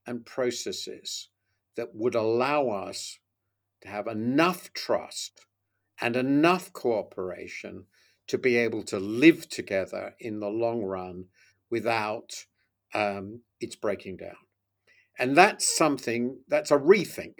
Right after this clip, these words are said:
That's not where we were ten years ago or five years ago, because then it, China was still pretty obviously subordinate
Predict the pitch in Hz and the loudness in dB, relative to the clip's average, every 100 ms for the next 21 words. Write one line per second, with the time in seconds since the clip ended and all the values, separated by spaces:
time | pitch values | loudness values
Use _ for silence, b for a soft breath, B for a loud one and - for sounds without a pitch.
0 | - - 143 - 180 160 160 156 135 117 | -16 -8 -2 2 2 8 10 10 8 2
1 | 117 107 101 - 120 95 87 90 - 82 | 2 2 0 -2 -2 -2 -8 -10 -12 -16
2 | 98 110 - 104 92 113 95 90 95 - | -16 -16 -10 -10 -6 -6 -6 -10 -12 -14
3 | - 95 107 98 127 123 127 - 135 127 | -14 -14 -14 -8 -6 -2 -4 -2 -2 -2
4 | 120 b b b b _ _ _ _ _ | -8 b b b b _ _ _ _ _
5 | - 147 - - 143 135 127 117 - 139 | -10 -10 -10 -4 -2 0 -2 -2 -2 -2
6 | 131 - 135 120 104 104 - 131 117 - | -4 -8 -2 -2 -2 -6 -10 -8 -8 -6
7 | 143 208 170 92 87 _ | -2 0 0 -6 -12 _